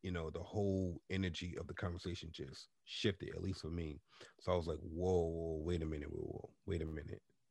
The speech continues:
Uh, yo, you got my number, right, bro?"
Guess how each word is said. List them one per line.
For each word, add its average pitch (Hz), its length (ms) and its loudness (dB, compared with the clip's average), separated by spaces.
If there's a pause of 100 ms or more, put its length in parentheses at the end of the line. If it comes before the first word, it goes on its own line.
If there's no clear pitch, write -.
(340)
Uh, 78 460 8 (1080)
yo, 107 120 12
you 92 160 8
got 147 180 10
my 101 100 8
number, 107 260 8
right, 107 260 2
bro?" 135 320 4